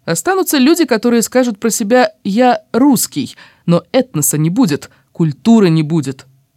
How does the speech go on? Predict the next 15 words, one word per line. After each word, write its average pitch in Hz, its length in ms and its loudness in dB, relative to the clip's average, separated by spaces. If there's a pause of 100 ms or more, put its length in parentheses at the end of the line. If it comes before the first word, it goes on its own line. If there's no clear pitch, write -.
(800)
По 151 80 -6
окончании 143 400 -2
мероприятия 190 640 0
я 226 160 0
подошёл 156 380 -2
к - 60 -14
учёному. 123 480 -8 (1160)
"Ирина 170 240 0
Александровна, 131 640 -6 (580)
на 151 120 -2
самом 151 300 -2
деле 233 220 2
всё 156 140 -4
так 147 160 -4
запущено? 165 560 -4